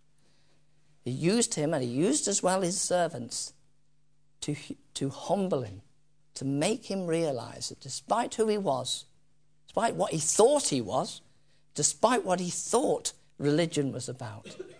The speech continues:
that he had to come in repentance to God. And that's what he did. And that is amazing, verse sixteen, isn't it? When you, when you think of the, of the way God has worked, that he can s-,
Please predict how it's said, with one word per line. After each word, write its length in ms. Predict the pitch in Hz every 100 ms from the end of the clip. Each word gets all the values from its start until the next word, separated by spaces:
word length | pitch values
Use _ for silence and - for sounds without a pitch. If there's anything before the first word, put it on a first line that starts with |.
| - -
that 80 | 123
he 80 | 127
had 280 | - 151
to 100 | - 208
come 360 | - 143 110 - _ _ - - -
in 140 | 120
repentance 800 | 117 110 - 131 139 - 98 - - - _ _ -
to 100 | 113
God. 400 | 117 110 98 - - _ - - - - -
And 360 | 165 151 131
that's 320 | 139 104 -
what 160 | 147 139
he 80 | 127
did. 280 | 147 123 -
And 160 | 180
that 200 | 220 -
is 100 | 156
amazing, 560 | 139 147 160 135 113 101 - -
verse 240 | 127 113
sixteen, 580 | - 120 - - 101 104
isn't 300 | 113 110 -
it? 100 | -
When 140 | 160 190
you, 80 | - - - - -
when 200 | - 175
you 120 | 180
think 480 | 151 - 220 185 -
of 140 | 135 -
the, 220 | 113 - - _ _ _ -
of 140 | - 120
the 60 |
way 180 | 123 135
God 280 | 127 139 135
has 140 | 127
worked, 720 | 120 123 131 92 - - - -
that 100 | 113
he 160 | 175
can 180 | 180 156
s-, 320 | 143 - -